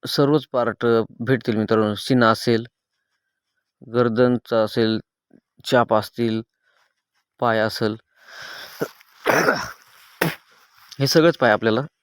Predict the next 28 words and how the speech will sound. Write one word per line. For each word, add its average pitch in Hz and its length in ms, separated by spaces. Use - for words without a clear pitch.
सगळंच 151 340
आपल्याला 113 260
भेटत 127 200
असतं. 101 280
त्याच्यामुळं 120 460
गावाकडे 113 400
हे 120 220
वाट्यावरचं 117 540
मटण 113 280
खूप - 200
चालतं 110 260
मित्रांनो. 110 280
लॉकडाऊनपासून 135 720
आम्ही 120 260
हे 123 160
बोकड 127 400
खरेदी 127 300
करून 117 240
हा 135 120
कापण्याचा 113 640
हा 135 140
जो 123 140
फंड 135 180
आहे 123 100
तो 117 140
जमवला 123 460
मित्रांनो. 104 280
आपले 101 300